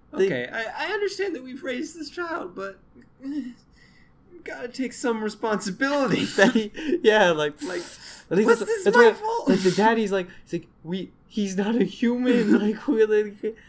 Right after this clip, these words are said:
Speaker 1: he looks like us, but he's, I'm like, "Yeah, he makes sense." The mom, you have absolutely no excuse. You should know that's probably your kid 'cause your kid's a weirdo.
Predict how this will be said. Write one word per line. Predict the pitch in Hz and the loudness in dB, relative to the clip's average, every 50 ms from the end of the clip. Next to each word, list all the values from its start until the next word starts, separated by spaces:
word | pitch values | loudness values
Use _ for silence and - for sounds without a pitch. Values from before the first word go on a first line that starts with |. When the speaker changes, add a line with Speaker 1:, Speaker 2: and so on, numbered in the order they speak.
| - - _ | -20 -6 _
Speaker 1:
he | - 220 214 | 0 0 2
looks | 196 208 226 330 - - - | 2 4 2 2 2 0 -2
like | - 208 214 226 220 | -2 -2 -2 -2 -2
us, | 214 208 208 214 202 | -2 -4 -4 -4 -4
but | 208 208 | -4 -4
he's, | 214 214 208 - | -6 -6 -8 -6
I'm | 196 208 | -6 -4
like, | 196 202 202 190 185 - - - - - - | -4 -4 -4 -4 -6 -12 -18 -20 -20 -8 0
"Yeah, | 165 160 | 2 2
he | 135 131 185 202 | 2 2 0 -2
makes | 196 190 165 139 - | -2 -2 -4 -4 -4
sense." | - - 160 123 101 90 - | -4 -2 -2 -2 -2 -6 -8
The | - - 151 | -6 -4 -2
mom, | 156 170 180 190 190 175 | 0 0 0 0 -2 -2
you | 180 185 | -2 -2
have | 190 180 | 0 2
absolutely | 190 185 185 - 175 170 160 | 0 0 0 -2 -2 -2 0
no | 151 156 151 | 2 2 2
excuse. | 143 127 - - - 139 120 104 - - | 2 0 -2 -4 -4 -2 -2 -2 -4 -6
You | 143 | -10
should | 139 - - 160 | -8 -8 -8 -4
know | 160 165 165 | -2 -2 2
that's | 160 160 151 151 - - - - - - | 2 2 2 0 -4 -14 -20 -20 -20 -8
probably | - - 180 180 185 190 185 175 170 160 | -2 0 2 2 2 2 0 0 0 0
your | 147 139 | 0 -2
kid | 131 135 - 151 139 131 123 | -2 -2 0 0 0 0 0
'cause | - 143 120 | -4 -4 -4
your | 123 120 | -4 -8
kid's | - - 135 123 113 | -4 -2 -2 -2 -2
a | 113 | -4
weirdo. | 104 107 101 98 92 87 82 82 - | -4 -2 -2 0 -2 -2 -4 -6 -8